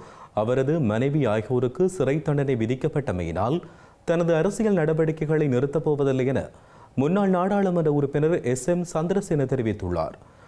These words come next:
வடமத்திய மாகாணத்தின் முன்னாள் முதலமைச்சர் எஸ் எம் ரஞ்சித் மற்றும் அவரது மனைவி சாந்தி சந்திரசேன ஆகியோருக்கு கொழும்பு உயர் நீதிமன்றம் தலா பதினாறு ஆண்டுகள் கடூழிய சிறை தண்டனை விதித்த நிலையில்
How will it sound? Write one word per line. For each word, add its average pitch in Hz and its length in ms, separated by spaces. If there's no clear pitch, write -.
வடமத்திய 156 540
மாகாணத்தின் 147 640
முன்னாள் 135 380
முதலமைச்சர் 127 680
எஸ் 117 220
எம் 135 180
ரஞ்சித் 139 500
மற்றும் 160 280
அவரது 151 540
மனைவி 135 460
சாந்தி 156 500
சந்திரசேன 151 460
ஆகியோருக்கு 135 580
கொழும்பு 208 460
உயர் 160 280
நீதிமன்றம் 151 580
தலா 147 300
பதினாறு 170 540
ஆண்டுகள் 135 460
கடூழிய 151 380
சிறை 160 300
தண்டனை 160 320
விதித்த 131 320
நிலையில் 113 440